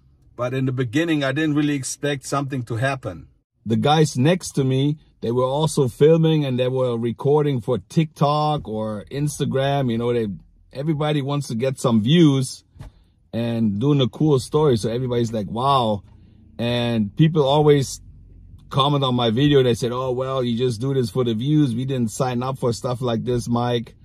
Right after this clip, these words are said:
So I wanna tell you something about that. When I first started doing my YouTube channel, I had no idea that you can actually make money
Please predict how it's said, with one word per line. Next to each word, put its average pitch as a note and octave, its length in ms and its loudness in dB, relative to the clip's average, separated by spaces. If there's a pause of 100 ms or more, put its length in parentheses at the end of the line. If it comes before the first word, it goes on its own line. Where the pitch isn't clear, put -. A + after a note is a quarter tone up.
(680)
So B2+ 600 4 (840)
I C3 120 -6
wanna E3 240 2
tell F3+ 240 6
you D3+ 100 4
something C#3+ 380 0
about B2 380 2
that. G2+ 200 -2
When A2+ 160 -2
I C3 140 0
first G3 340 2
started D#3+ 320 0
doing D#3 200 4
my C3 140 2
YouTube C3 440 2
channel, A#2 400 -2
I B2+ 100 -4
had E3 160 0
no C#3+ 140 -2
idea C3+ 420 2
that A2+ 220 0
you A2 80 -4
can A#2+ 160 -2
actually B2+ 320 -4
make A2+ 320 0
money A#2 520 0